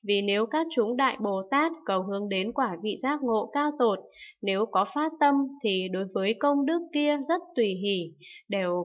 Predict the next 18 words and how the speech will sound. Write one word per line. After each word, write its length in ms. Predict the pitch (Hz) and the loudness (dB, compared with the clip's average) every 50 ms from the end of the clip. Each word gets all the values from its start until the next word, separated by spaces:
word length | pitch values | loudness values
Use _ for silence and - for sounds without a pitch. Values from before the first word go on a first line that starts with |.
| 175 | -2
phá 160 | - 196 185 202 | 0 0 2 2
hoại 380 | 240 254 277 254 240 - 202 - | 2 2 0 0 0 -2 -2 -2
tất 140 | - 294 311 320 | -2 -2 -2 0
cả 220 | - 240 208 180 165 170 - | 2 2 2 2 0 -2 -6
quyến 220 | - 202 208 226 240 | -4 -4 -4 -2 0
thuộc, 220 | 285 277 233 180 175 - - _ _ _ _ | 4 4 4 4 2 -4 -14 _ _ _ _
cung 260 | - 285 294 285 285 | 0 0 2 2 2
điện 280 | 262 262 226 - - - - | 4 4 2 2 -2 -2 0
của 180 | 220 208 185 170 160 190 | 0 2 2 0 -2 -2
ma 180 | 233 254 269 269 262 - | 0 2 2 0 2 2
quân 260 | 277 277 277 269 269 262 269 - 233 | 2 2 4 4 2 0 -2 -4 -4
hồi 180 | 208 190 185 185 190 | -2 -2 -2 -4 -4
hướng 220 | 190 190 190 220 | -2 -2 -2 -2
quả 200 | - 262 247 196 175 | 0 -2 -2 0 0
vị 160 | 208 220 - - | 0 0 0 0
giác 180 | 247 269 294 294 | 0 0 0 2
ngộ 320 | 277 247 233 - - - | 4 4 4 4 2 -2
cao 160 | - 262 262 | -2 -2 -2